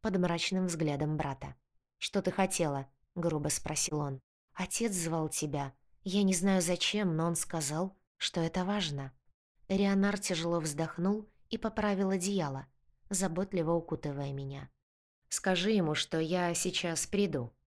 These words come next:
"Ну", — поторопил он, видя, что сестра замешкалась, подбирая черепки с пола. "Это работа слуг. Даже любопытство не должно заставить тебя забыть о том, кем ты являешься". Пристыженная Арейна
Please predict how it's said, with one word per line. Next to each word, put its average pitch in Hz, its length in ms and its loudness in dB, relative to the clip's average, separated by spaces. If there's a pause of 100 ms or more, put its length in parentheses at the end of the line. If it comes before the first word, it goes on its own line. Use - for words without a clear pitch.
(400)
"Ну", — 208 480 6 (140)
поторопил 165 580 -2
он, 196 300 0 (240)
видя, 175 600 0
что - 200 -6
сестра 185 480 -2
замешкалась, 151 840 -2 (160)
подбирая 175 560 0
черепки 160 500 -4
с - 120 -2
пола. 131 420 -8 (600)
"Это 214 180 2
работа 220 300 2
слуг. 170 440 -2 (360)
Даже 190 280 2
любопытство 196 580 2
не 165 120 2
должно 170 400 2
заставить 156 480 -4
тебя 175 380 2
забыть 151 340 0
о 151 80 0
том, 185 300 0 (240)
кем 202 220 2
ты 208 100 2
являешься". 180 680 0 (640)
Пристыженная 160 840 0
Арейна 165 580 0